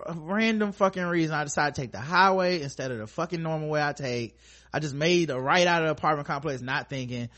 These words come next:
And I was like, "Oh, fuck it. I'll just take the highway. I'll still get there in time. It's, it's no big deal." Um, but I, so I was coming down. I was about to make a left. And, uh,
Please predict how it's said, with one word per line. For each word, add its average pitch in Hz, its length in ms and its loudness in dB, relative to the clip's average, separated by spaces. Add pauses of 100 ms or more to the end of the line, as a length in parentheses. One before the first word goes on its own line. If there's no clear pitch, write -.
(220)
And 147 100 -2
I 156 40 4
was 151 100 0
like, 160 160 -2
"Oh, 285 180 2
fuck 185 180 4
it. 143 40 0
I'll 151 120 2
just 147 100 -6
take 151 140 0
the 123 80 -4
highway. 147 360 2
I'll 147 140 0
still 147 220 -2
get 139 160 -6
there 131 160 -2
in 120 100 -4
time. 147 380 -2
It's, 143 100 -10
it's 127 220 -12
no 147 160 -2
big 127 180 -4
deal." 139 340 0 (440)
Um, 117 480 -4 (440)
but 135 560 -4
I, 120 160 -2
so 127 140 -4
I 117 140 0
was 110 100 -6
coming 190 300 -2
down. 190 200 2
I 165 40 2
was 127 80 -2
about 123 140 -6
to 190 80 -4
make 214 180 2
a 233 60 4
left. 202 520 6 (560)
And, 143 680 2
uh, - 40 -12